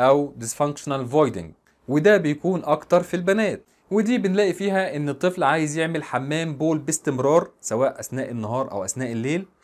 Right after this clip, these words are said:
ومش بيلحق نفسه، عايز يروح بسرعة على الحمام، والبول ممكن يسبقه أو يبدأ ينقط قبل ما يروح للحمام،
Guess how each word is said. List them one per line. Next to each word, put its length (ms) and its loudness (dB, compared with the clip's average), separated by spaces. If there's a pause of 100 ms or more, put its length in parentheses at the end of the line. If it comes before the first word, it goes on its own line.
(160)
ومش 320 2
بيلحق 520 0
نفسه، 480 -2
عايز 360 -2
يروح 240 -2
بسرعة 380 0
على 200 -2
الحمام، 580 -4 (340)
والبول 540 4
ممكن 400 -2
يسبقه 600 0
أو 120 0
يبدأ 320 2
ينقط 560 -2
قبل 220 -4
ما 120 -4
يروح 200 -4
للحمام، 600 -2